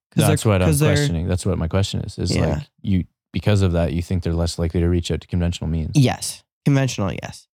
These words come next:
Speaker 2: Yeah.
Speaker 1: 'Cause they won't feel understood.
Speaker 2: Okay.
Speaker 1: Because unless you've been doing this sport
Speaker 2: Like, they'd be more likely to confide in someone, for sure, who's like, "Oh, I used to do that too,"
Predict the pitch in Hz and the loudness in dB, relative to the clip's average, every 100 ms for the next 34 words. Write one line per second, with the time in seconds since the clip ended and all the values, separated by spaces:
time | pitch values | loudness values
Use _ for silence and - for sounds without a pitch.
0 | _ - - - 143 131 127 127 131 120 | _ -6 -6 0 2 4 4 2 0 0
1 | 113 107 - 85 135 _ _ 82 87 92 | 0 -2 -4 -4 -4 _ _ -6 -6 -6
2 | 95 _ _ _ _ - 147 156 143 139 | -10 _ _ _ _ -4 0 2 4 4
3 | 139 151 - 147 143 123 _ _ _ _ | 2 0 0 2 2 2 _ _ _ _
4 | _ 139 127 131 120 120 123 120 117 - | _ 2 4 4 4 2 4 2 0 -4
5 | - 110 107 107 95 101 95 98 95 92 | -4 0 2 2 2 2 2 2 2 2
6 | 90 87 85 85 - 82 80 78 - - | 0 -2 -4 -6 -2 -2 0 -4 -6 -6
7 | 50 - _ _ _ - 82 - - - | -8 -10 _ _ _ -6 -6 -4 -6 -8
8 | _ _ _ _ _ _ 101 82 80 76 | _ _ _ _ _ _ -2 0 0 -2
9 | - 65 62 - 127 98 110 123 - 87 | -2 -2 -4 -2 2 4 4 2 0 0
10 | 87 82 131 104 | 0 0 0 0